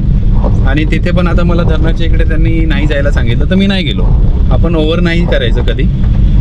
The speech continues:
स्वतःच्या जीवाशी खेळू नका, कारण शेवटी रिस्पॉन्सिबिलिटी त्यांची बनते एक ऑथॉरिटी म्हणून. तर, अ, तेवढं नक्की लक्षात घ्या,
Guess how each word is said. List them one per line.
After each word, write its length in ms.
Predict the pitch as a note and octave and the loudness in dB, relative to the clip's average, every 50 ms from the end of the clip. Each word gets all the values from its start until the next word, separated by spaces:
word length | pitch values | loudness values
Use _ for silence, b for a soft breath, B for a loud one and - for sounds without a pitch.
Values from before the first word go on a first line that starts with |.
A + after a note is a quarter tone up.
| - - - - | 2 2 2 0
स्वतःच्या 320 | - C#3+ E3 E3 F3 F3 | 0 0 -2 -2 -2 -2
जीवाशी 360 | E3 C#3+ C#3+ D#3 D#3+ E3+ F3 | -2 -2 -2 -2 -2 0 0
खेळू 240 | D3+ E3 D3 D3 D#3 | 0 0 0 0 -2
नका, 280 | D3+ C3+ A#2+ B2+ C#3 D3 | -2 -2 -2 -4 -4 -2
कारण 300 | C#3 C#3 B2+ C3+ C#3 C#3 | -2 -2 -2 -2 -2 -2
शेवटी 460 | - D3+ C#3 C3 - D#3+ D3+ D3 F3 - - - - - - - - - | -2 -2 -2 0 -2 -2 -2 -2 -2 -2 0 0 0 0 0 0 0 0
रिस्पॉन्सिबिलिटी 640 | C3+ D3 - - F#3 F#3+ F#3+ - G#3 G3 G3 G#3 F#3+ | -2 -2 -2 -2 -2 0 0 0 0 0 0 0 0
त्यांची 340 | F#3+ F3+ F3+ F#3+ - - G3+ | 0 0 0 0 0 0 0
बनते 400 | F#3+ F3+ E3 - - D#3+ D#3 - - - - - - | 0 0 0 0 0 0 0 0 0 2 2 0 0
एक 100 | C#3+ D3 - - - - - - | -2 -2 -4 -2 -2 0 0 0
ऑथॉरिटी 460 | - - - E3+ F3 E3 D#3 D#3+ D#3+ | 0 0 0 -2 -2 -2 -2 -2 -2
म्हणून. 300 | D#3 C3+ B2 B2 A2+ - - - - - - - - - - - - - - - - - - - - - - - - - - | -2 -2 -2 0 0 0 0 0 0 0 0 0 2 2 2 2 2 2 2 2 2 2 2 2 0 0 0 0 2 2 2
तर, 220 | C#3+ D3 D3 D3+ D#3 | 2 0 0 -2 -2
अ, 180 | D#3 D#3 D#3 D3+ - - - - - - - - - - - - | -2 -2 -2 -4 -4 -2 -2 0 0 0 0 0 0 0 0 0
तेवढं 280 | D3+ D3+ D#3 F3 F3 | 0 0 -2 -2 -2
नक्की 520 | D#3+ E3 - - - F#3 F3+ F#3 F#3 F3+ F3+ | -2 -2 -4 -2 -2 -2 0 0 0 0 0
लक्षात 320 | - - - - - E3 E3 | 0 -2 -2 -2 -2 -2 -2
घ्या, 220 | - - C#3 C3 | -2 -2 -2 -2